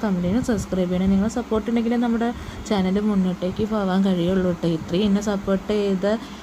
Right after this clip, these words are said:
എല്ലാ എൻ്റെ സുഹൃത്തുക്കൾക്കും ഞാൻ നന്ദി പറയാ ട്ടോ. അപ്പോൾ കൂട്ടുകാരെന്തായാലും മത്തി വാങ്ങുകയാണെങ്കിൽ ഇതുപോലെ ഒന്ന് ട്രൈ ചെയ്ത് നോക്കണം ട്ടോ. നല്ല ടേസ്റ്റാണ്. മെയിനായിട്ട് ഈ പച്ചക്കുരുമുളകിൻ്റെ ടേസ്റ്റ് ഉണ്ടല്ലോ, അത് നല്ല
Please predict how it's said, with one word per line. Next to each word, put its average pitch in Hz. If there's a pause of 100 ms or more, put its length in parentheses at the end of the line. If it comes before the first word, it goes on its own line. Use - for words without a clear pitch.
(240)
എല്ലാ 185 (120)
എൻ്റെ 208
സുഹൃത്തുക്കൾക്കും 185
ഞാൻ 202
നന്ദി 185
പറയാ 170 (120)
ട്ടോ. 147 (960)
അപ്പോൾ 240
കൂട്ടുകാരെന്തായാലും 208
മത്തി 190
വാങ്ങുകയാണെങ്കിൽ 185
ഇതുപോലെ 170
ഒന്ന് 180
ട്രൈ 175 (180)
ചെയ്ത് 180
നോക്കണം 170
ട്ടോ. 170 (100)
നല്ല 175 (140)
ടേസ്റ്റാണ്. 180 (380)
മെയിനായിട്ട് 175
ഈ 208
പച്ചക്കുരുമുളകിൻ്റെ 175
ടേസ്റ്റ് 180
ഉണ്ടല്ലോ, 160 (180)
അത് 160 (100)
നല്ല 160